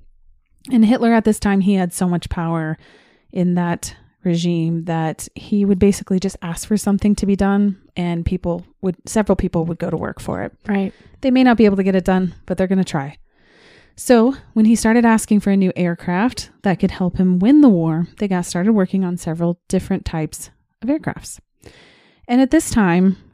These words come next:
Speaker 1: German scientists and engineers were, like, light years beyond anybody else in the world. They were studying genetic manipulation, mass hypnosis, and time travel.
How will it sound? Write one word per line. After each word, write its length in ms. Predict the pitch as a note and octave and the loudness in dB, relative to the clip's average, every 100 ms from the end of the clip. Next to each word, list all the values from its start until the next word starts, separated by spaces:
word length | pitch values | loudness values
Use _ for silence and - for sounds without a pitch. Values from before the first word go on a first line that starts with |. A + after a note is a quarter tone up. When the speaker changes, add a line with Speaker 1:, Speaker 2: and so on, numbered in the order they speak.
| _ - | _ -2
Speaker 1:
German 340 | C#4+ F4+ G#4 | 0 2 0
scientists 500 | - G3 G3 G#3 G3 | 0 2 2 0 0
and 100 | G3 | 0
engineers 560 | F#3+ F#3 F#3+ F3+ F3+ - | 0 0 -2 -2 -4 -2
were, 100 | E3+ | -2
like, 220 | E3+ - _ - | -2 -6 _ -12
light 300 | E3 D3+ E2+ | -8 -6 -6
years 440 | C#3+ B2+ C#3+ - - | -8 -8 -10 -16 -6
beyond 420 | F#3+ F3 D3+ D#3 | -2 0 -2 -4
anybody 440 | - A3+ G#3+ G3 E3+ | 4 6 6 4 2
else 420 | C#3+ D3 - - _ - | -2 -6 -10 -18 _ -2
in 140 | F3+ | 0
the 80 | E3 | 0
world. 400 | D#3 D#3+ - - _ _ - - _ - _ _ - | -4 -8 -12 -16 _ _ -20 -20 _ -20 _ _ -2
They 100 | G3+ | 0
were 140 | G3 | 0
studying 720 | - C4 C4+ C#4 C#4 C4+ B3+ A#3+ | -2 0 4 8 8 6 4 -2
genetic 440 | G3+ G3 G#3+ A3+ | -2 0 0 0
manipulation, 1000 | G3+ G3 F#3+ D3+ E3 G#3 - B3+ C4 C4 - _ _ | 2 2 0 -2 -2 -2 4 6 6 4 -2 _ _
mass 380 | F#3 F#3 G3+ - | -6 -4 -4 -4
hypnosis, 800 | F#3+ - E3 F3+ - G#3 G3 - - | -8 -6 -4 -4 2 2 2 -4 -2
and 220 | F#3+ G3+ | 2 2
time 300 | - E3 G3 | 2 0 0
travel. 540 | - A#3+ B3 C4+ C4+ | 2 2 4 6 4